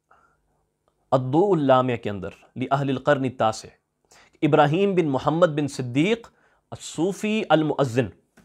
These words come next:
यह आपका इसमें ग्राम ही लिया उन्होंने, इमाम सखावी ने। फिर इब्न फ़हद ने, जिनका एट हंड्रेड सेवेंटी वन हिजरी में विसाल हुआ, उनकी किताब है लहज़ुल अलहाज़ बिज़ैल तबक़ातुल हुफ़ाज़,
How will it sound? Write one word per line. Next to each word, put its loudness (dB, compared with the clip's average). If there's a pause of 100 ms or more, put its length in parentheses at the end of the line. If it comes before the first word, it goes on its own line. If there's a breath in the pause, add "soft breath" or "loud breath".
(880)
यह 2
आपका 0
इसमें -4
ग्राम -4
ही -8
लिया -10
उन्होंने, -18
इमाम -4
सखावी -6
ने। -16 (640 loud breath)
फिर 0
इब्न 0
फ़हद 6
ने, -6
जिनका -6
एट -4
हंड्रेड -6
सेवेंटी -8
वन -4
हिजरी -8
में -4
विसाल 0
हुआ, -4 (560 soft breath)
उनकी -4
किताब 4
है -2 (560 soft breath)
लहज़ुल -2 (120)
अलहाज़ 0 (1200)
बिज़ैल 0
तबक़ातुल -4
हुफ़ाज़, 0